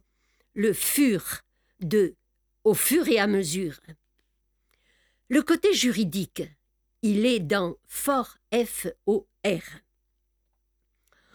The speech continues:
On parlait au dix-septième siècle du fort extérieur, lorsqu'un tribunal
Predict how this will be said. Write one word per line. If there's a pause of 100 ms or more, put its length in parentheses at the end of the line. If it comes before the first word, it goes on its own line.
(140)
On
parlait
au
dix-septième
siècle (280)
du
fort (200)
extérieur, (420)
lorsqu'un
tribunal